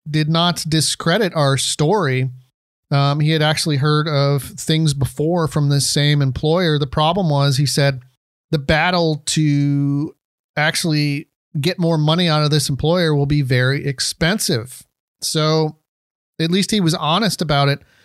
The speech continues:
The problem is, a lot of times, even if you do have some type of litigation against a company, you just don't have the time or the resources to fight any type of wrongdoing. Companies know this too.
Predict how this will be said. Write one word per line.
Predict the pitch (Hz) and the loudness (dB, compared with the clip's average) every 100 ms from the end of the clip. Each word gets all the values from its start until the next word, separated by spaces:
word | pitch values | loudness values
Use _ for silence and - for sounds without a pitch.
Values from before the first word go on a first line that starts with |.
| _ _ _ | _ _ _
The | 180 | -6
problem | 214 320 269 208 | 0 0 2 0
is, | 214 196 160 | 2 2 2
a | |
lot | 160 190 226 | 2 0 0
of | |
times, | 196 185 175 170 160 | 0 0 2 0 0
even | 220 208 | 0 0
if | 220 - | 0 -2
you | |
do | 175 185 | 0 2
have | 160 160 | 2 0
some | - 170 | -2 -2
type | 180 | 0
of | 156 | 0
litigation | 151 156 156 180 - 151 | 0 0 0 0 0 0
against | 139 143 - | 0 0 -2
a | 131 | -4
company, | - 190 180 135 | -2 0 2 0
you | 131 170 | 2 0
just | 220 240 | 0 -2
don't | 240 156 | -2 -2
have | 165 165 | 0 0
the | 151 | -2
time | - 156 160 160 | -2 0 0 -2
or | 156 180 | 0 0
the | 165 | 0
resources | 135 147 175 - 135 120 135 127 127 - _ _ _ _ _ _ - | 0 2 2 0 0 0 0 -2 -4 -12 _ _ _ _ _ _ -2
to | 143 143 143 143 151 | 0 2 2 0 -2
fight | - 190 240 | 0 0 2
any | 160 156 | 0 0
type | 156 151 | 0 0
of | 147 | -2
wrongdoing. | 151 160 175 165 220 127 | 0 0 2 0 0 0
Companies | 156 170 196 175 | -2 0 0 0
know | 190 196 | 0 0
this | 202 226 - | 0 -2 -2
too. | - 240 220 | -2 -2 -4